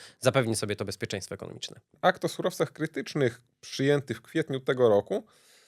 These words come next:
Speaker 2: ustala przede wszystkim takie wskaźniki referencyjne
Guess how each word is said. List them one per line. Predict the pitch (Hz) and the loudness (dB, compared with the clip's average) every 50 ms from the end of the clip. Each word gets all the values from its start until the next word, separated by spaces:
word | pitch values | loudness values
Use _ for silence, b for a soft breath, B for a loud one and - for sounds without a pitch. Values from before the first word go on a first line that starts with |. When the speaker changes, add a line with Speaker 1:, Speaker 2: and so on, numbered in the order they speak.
| b b b b _ | b b b b _
Speaker 2:
ustala | - - - - 339 302 - | -6 -4 -2 0 0 0 0
przede | - - 160 | -2 -2 -4
wszystkim | 160 - - 180 - - 170 160 | -2 -2 -2 -4 -2 -2 0 2
takie | - 156 - 156 | 2 2 2 0
wskaźniki | - - - 151 139 - 202 208 - 165 | -2 2 4 4 4 4 2 0 2 2
referencyjne | 143 131 - 131 123 123 120 110 - - 110 95 90 90 90 95 123 175 | 2 4 6 6 6 6 4 2 0 2 2 2 4 4 4 4 4 2